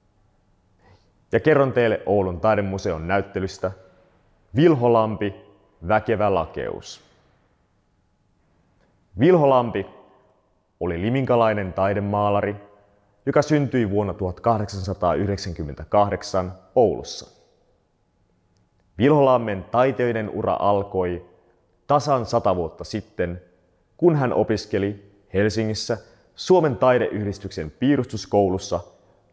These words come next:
nykyisen Ateneumin tiloissa. Seuraavien neljäntoista vuoden aikana Vilho Lampi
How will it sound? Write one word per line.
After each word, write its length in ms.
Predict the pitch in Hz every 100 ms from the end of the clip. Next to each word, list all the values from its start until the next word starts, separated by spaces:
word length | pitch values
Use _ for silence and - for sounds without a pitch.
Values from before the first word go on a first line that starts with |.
| _ _
nykyisen 420 | 101 131 139 127 -
Ateneumin 540 | 107 107 98 87 87 85
tiloissa. 480 | 73 - - - _ _ _ _ _ _ _ _ _ _ _ _ _ _ _ _ _ _ _ _ _ _ _ _ _ -
Seuraavien 680 | - 156 170 151 135 110
neljäntoista 580 | 101 123 127 113 113 98
vuoden 280 | 82 71 -
aikana 380 | 104 107 98 92 - _ _ _ _ _ _ _ _ _ _ _ _ _ _ _ _ _ -
Vilho 300 | 156 185 135
Lampi 340 | 131 120 101